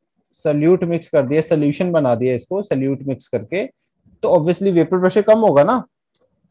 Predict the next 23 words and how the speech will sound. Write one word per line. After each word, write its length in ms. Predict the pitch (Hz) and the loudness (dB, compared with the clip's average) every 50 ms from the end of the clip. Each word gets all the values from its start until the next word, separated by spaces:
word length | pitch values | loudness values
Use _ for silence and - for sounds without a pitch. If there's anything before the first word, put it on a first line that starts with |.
| _ | _
तो 40 | - | -12
उसी 460 | - - 196 - - - _ - 262 | -8 -6 -6 -6 -8 -8 _ -4 0
particular 420 | 269 - 214 185 214 214 233 233 214 | 2 2 2 4 2 2 2 4 4
temperature 400 | 220 202 185 180 185 180 196 202 | 4 2 2 2 2 2 2 0
पे 80 | 233 | 2
vapor 260 | 233 220 208 196 214 220 | 2 2 0 0 0 0
pressure 220 | 220 220 220 247 | 0 2 2 2
कम 160 | 233 240 233 | 2 2 2
हो 140 | 233 226 214 | 2 2 2
जाएगा, 260 | 190 185 170 165 180 | 2 4 4 4 2
तो 80 | 175 180 | 0 0
graph 360 | 170 180 180 185 196 190 - | 2 4 4 6 4 4 2
इस 140 | 202 - - | -2 -4 0
तरह 160 | 202 196 202 | 2 2 2
से 100 | 190 208 | 2 2
हो 100 | 170 123 | 0 0
जाता 280 | 110 104 98 - - 90 | 0 -2 -2 -4 -8 -12
है। 80 | 101 - _ _ _ _ _ - | -12 -14 _ _ _ _ _ 0
और 80 | 113 - | 4 6
अगर 200 | 202 202 220 226 | 6 6 6 4
मान 200 | 226 220 214 220 | 6 6 6 6
लो 100 | 226 226 | 4 4
मैं 300 | 226 226 226 226 233 233 | 2 2 2 2 2 0